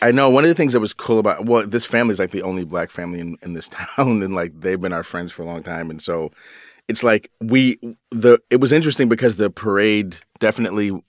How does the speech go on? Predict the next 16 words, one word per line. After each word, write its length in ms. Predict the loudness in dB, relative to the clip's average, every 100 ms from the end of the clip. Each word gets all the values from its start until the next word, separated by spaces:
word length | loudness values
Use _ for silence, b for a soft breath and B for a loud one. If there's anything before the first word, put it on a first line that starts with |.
| _
our, 280 | 0 0 0 -10 _ _ _ -6
the 80 | -4
ho-, 160 | -4 -6
the 140 | -6 -2
contingent 500 | -4 -2 -4 -4 -4
from 160 | -4
the 80 | -4
greenhouse, 540 | -6 -6 -4 -4 -4 -8
which 160 | -12
is 120 | -12
the 220 | -8 -8 -6
house 380 | -8 -8 -12 -14
that 140 | -10 -8
we 80 | -8
were 140 | -8
representing, 580 | -10 -12 -12 -10 -10